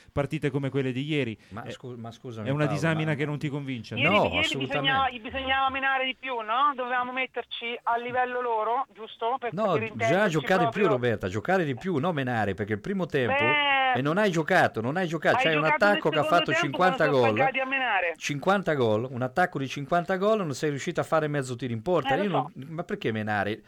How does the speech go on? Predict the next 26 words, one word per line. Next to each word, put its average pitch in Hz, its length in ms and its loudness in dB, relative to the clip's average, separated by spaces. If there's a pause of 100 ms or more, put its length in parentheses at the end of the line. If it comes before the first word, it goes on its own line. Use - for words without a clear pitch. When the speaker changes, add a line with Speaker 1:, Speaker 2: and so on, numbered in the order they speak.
(160)
Speaker 2:
Dovevi 208 280 0
fare 170 240 0
una 139 140 0
partita 139 420 -4
migliore. 131 440 2
Speaker 3:
Perché 254 80 0
ieri 302 140 2
ne 254 60 2
abbiamo 247 260 0
prese 254 180 -4
Speaker 2:
Eh. - 40 -4
Speaker 3:
tante, 220 280 0
cioè 233 100 -6
abbiamo 262 260 -2
un 269 80 -4
infortunio 277 460 -6
anche 240 200 -2
Gasperi, 185 480 -2
se 190 100 -12
vi 170 100 -10
interessa. 165 380 -6 (540)
Speaker 1:
Sì, 113 240 -12 (180)
una 110 260 -8
distorsione 127 500 -8
alla 127 100 -8
caviglia. 104 480 -10